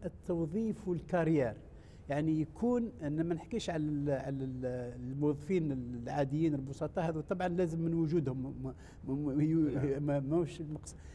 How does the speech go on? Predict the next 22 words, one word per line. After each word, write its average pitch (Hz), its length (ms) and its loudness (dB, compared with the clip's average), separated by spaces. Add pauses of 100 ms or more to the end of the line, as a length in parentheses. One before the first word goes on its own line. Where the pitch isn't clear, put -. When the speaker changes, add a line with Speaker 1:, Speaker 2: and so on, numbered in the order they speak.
(100)
Speaker 1:
المقصود 190 500 0
هو 220 200 4
بالنسبة 180 500 0
للمستوى 156 1040 0
الخبراء 151 760 2
والكبار 139 800 -2
الموظفين، 135 560 -6 (380)
هذو 202 180 2
المفروض 220 460 -2
أن 196 120 0
يكون 202 260 -2
وجودهم 202 380 0
في 185 100 -6
المنظمة 208 520 0
مرتبط 226 540 0
بمشاريع، 208 640 2 (840)
مرتبط 165 440 -2 (120)
Speaker 2:
نعم. 156 100 -2
Speaker 1:
بمشاريع 151 640 0
و-، 160 480 2
وبرامج 220 580 2 (240)
تنتهي، 226 500 0